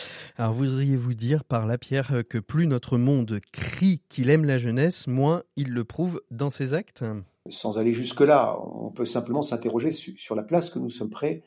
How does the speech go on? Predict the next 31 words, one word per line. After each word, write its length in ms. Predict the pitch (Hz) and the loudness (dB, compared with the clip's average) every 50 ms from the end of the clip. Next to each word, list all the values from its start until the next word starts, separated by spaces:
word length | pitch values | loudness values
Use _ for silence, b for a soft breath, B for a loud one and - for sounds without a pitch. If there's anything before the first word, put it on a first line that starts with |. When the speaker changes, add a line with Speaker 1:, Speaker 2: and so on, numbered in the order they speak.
| B B | B B
Speaker 2:
nous 140 | 113 139 139 | 0 2 2
les 120 | 123 110 | 2 2
entrepreneurs 520 | 117 113 113 113 101 - 120 139 156 143 117 | 0 0 -2 -6 -4 -2 -2 0 0 0 -2
en 40 | |
tout 160 | 104 107 113 113 | -4 -6 -8 -4
cas, 200 | - 151 156 151 | -2 0 2 2
à, 480 | 131 120 - - - - - - - | 2 0 -2 -6 -8 -10 -10 -10 -10
à 60 | 110 107 | -8 -4
laisser 260 | 107 110 107 - 123 | -4 -4 -4 -4 -6
leur 160 | 117 104 - | -6 -6 -6
chance 320 | - - 151 143 - - - | -6 -6 -6 -6 -6 -8 -12
aux 60 | - | -12
plus 160 | - 127 127 | -8 -6 0
jeunes. 260 | 131 165 156 120 117 - - | 0 0 0 0 -4 -8 -10
Et 40 | 107 | -10
pourtant, 320 | - - 110 113 180 180 | -6 -6 0 4 6 6
chacun 280 | 180 180 135 123 - 131 | 6 4 0 -2 0 2
d'entre 240 | 127 123 123 - - | 0 2 0 0 0
nous 160 | 147 170 165 | 2 2 2
a 60 | 143 | 2
eu 80 | 131 131 | 2 0
sa 140 | - - 127 | -2 -6 -6
première 320 | - - 143 156 156 - | -4 -2 -2 -2 -2 -4
chance. 500 | - 214 202 190 190 - - - - _ _ - - - | 0 2 2 2 0 -2 -8 -16 -20 _ _ -20 -20 -20
Vous 240 | - 98 101 110 123 | -16 -12 -6 -2 0
aussi, 420 | 147 156 151 - - 208 190 170 135 | 0 0 0 0 0 2 4 4 4
euh, 80 | 120 | 2
Patrick. 500 | - - 127 117 - - 123 - - - 120 - _ _ B B B B B B - | 2 0 -2 -4 -4 -8 -10 -10 -10 -14 -18 -18 _ _ B B B B B B 0
Difficile, 800 | 120 170 180 - 185 170 - - 240 226 202 151 - - - - _ _ _ _ _ | 2 2 4 4 2 2 2 4 2 2 2 2 -2 -2 -6 -14 _ _ _ _ _
souvent 400 | - - - 139 123 127 131 131 | -10 -4 -2 0 2 4 4 4
douloureuse, 800 | 135 147 160 175 190 208 220 220 214 190 180 - - - - | 4 4 6 6 6 6 6 4 4 0 -2 -4 -6 -10 -10